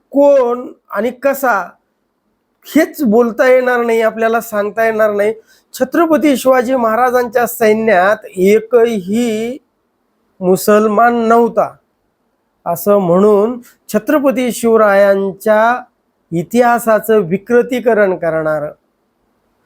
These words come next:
छत्रपती शिवरायांच्या इतिहासाचं विकृतीकरण जर एखादा मंत्रिपदावरचा व्यक्ती करतोय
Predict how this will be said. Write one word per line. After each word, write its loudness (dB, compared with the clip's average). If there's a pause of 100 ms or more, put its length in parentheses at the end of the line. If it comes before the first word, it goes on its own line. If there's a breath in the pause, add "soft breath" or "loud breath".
(240)
छत्रपती 0
शिवरायांच्या 2
इतिहासाचं 0
विकृतीकरण 0 (1400)
जर 2 (280)
एखादा 0
मंत्रिपदावरचा 0
व्यक्ती -2
करतोय -2